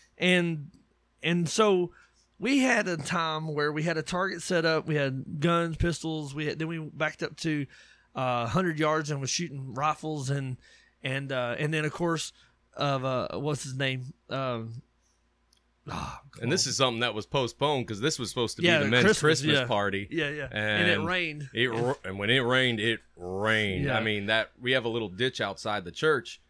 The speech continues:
Speaker 2: That thing
Speaker 1: A slap full of water, yeah.
Speaker 2: flooded over, church parking lot flooded. I
Speaker 1: E-,
Speaker 2: mean, it's a common thing.
Speaker 1: Evan, Evan won both the, um, uh, pistol and the rifle
Speaker 2: Oh,
Speaker 1: part of
Speaker 2: nice.
Speaker 1: it.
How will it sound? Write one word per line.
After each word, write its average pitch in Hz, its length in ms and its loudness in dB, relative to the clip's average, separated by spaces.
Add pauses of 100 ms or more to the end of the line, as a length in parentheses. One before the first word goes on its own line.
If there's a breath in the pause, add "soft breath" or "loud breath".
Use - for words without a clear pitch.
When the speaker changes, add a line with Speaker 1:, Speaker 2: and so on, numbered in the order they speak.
(240)
Speaker 2:
That 139 240 -2
thing 98 440 -2
Speaker 1:
A - 40 -16
slap - 320 -8
full 117 400 -14
of 117 80 -12
water, 113 140 -14
yeah. 131 120 -12
Speaker 2:
flooded 127 340 0
over, 117 480 0
church 117 300 -6
parking 110 320 -6
lot 104 180 -6
flooded. 113 300 -4
I 113 40 0
Speaker 1:
E-, - 40 0
Speaker 2:
mean, 131 100 0
it's 120 120 -8
a - 40 -12
common 82 340 -12
thing. - 140 -2
Speaker 1:
Evan, 165 460 0
Evan 165 360 -2
won 147 460 0
both 151 480 0
the, 135 360 2
um, 113 400 -6 (720)
uh, 110 460 -2 (120)
pistol 175 460 2
and 160 300 -2
the 143 80 -2
rifle 131 560 -2 (160)
Speaker 2:
Oh, 123 160 4
Speaker 1:
part 123 200 2
of 107 40 0 (140)
Speaker 2:
nice. 120 60 -4
Speaker 1:
it. - 360 -14